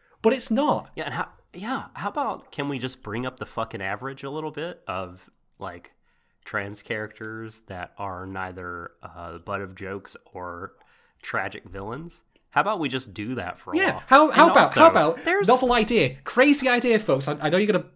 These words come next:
Speaker 1: it's gonna blow your minds out. How about, I know it's gonna sound insane, we treat them like normal human beings.
Speaker 2: Oh, God.
Speaker 1: Blow
Speaker 2: That's,
Speaker 1: your
Speaker 2: you're
Speaker 1: fucking
Speaker 2: going too
Speaker 1: brains
Speaker 2: far.
Speaker 1: out, didn't I? Oh,
Speaker 2: That's
Speaker 1: my
Speaker 2: a,
Speaker 1: God.
Speaker 2: that's a bridge. That's a bridge we can't cross.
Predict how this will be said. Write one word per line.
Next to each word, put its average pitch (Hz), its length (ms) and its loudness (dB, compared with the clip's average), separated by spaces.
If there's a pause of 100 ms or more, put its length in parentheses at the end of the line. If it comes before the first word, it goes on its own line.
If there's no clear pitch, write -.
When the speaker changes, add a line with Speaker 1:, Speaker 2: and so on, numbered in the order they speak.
(100)
Speaker 1:
it's 160 140 0
gonna 143 160 -2
blow 190 220 2
your 202 120 2
minds 180 320 2
out. 110 140 -2 (160)
How 294 160 8
about, 147 400 4 (380)
I 127 100 -2
know 160 80 2
it's 185 140 0
gonna 226 80 -4
sound 202 280 0
insane, 175 500 -2 (220)
we 135 100 -4
treat 269 340 -2
them 101 240 -4 (240)
like 104 300 -14
normal 135 640 -2
human 131 720 -8
beings. - 520 -10 (920)
Speaker 2:
Oh, 92 140 -12
God. 85 420 -18 (280)
Speaker 1:
Blow 285 180 6
Speaker 2:
That's, 226 100 2
Speaker 1:
your 143 140 2
Speaker 2:
you're - 100 -2
Speaker 1:
fucking 311 300 8
Speaker 2:
going 226 100 0
too 226 40 -2
Speaker 1:
brains 175 320 6
Speaker 2:
far. 123 100 2
Speaker 1:
out, 117 120 -2
didn't 139 220 -2
I? 107 120 -4
Oh, 151 160 2
Speaker 2:
That's 160 100 2
Speaker 1:
my 170 140 4
Speaker 2:
a, 170 40 4
Speaker 1:
God. 110 320 -2
Speaker 2:
that's 113 160 -8
a 104 60 -8
bridge. 104 600 -6 (380)
That's 175 140 -12
a 107 60 -8
bridge 98 280 -8
we 90 80 -14
can't 98 180 -12
cross. 95 220 -12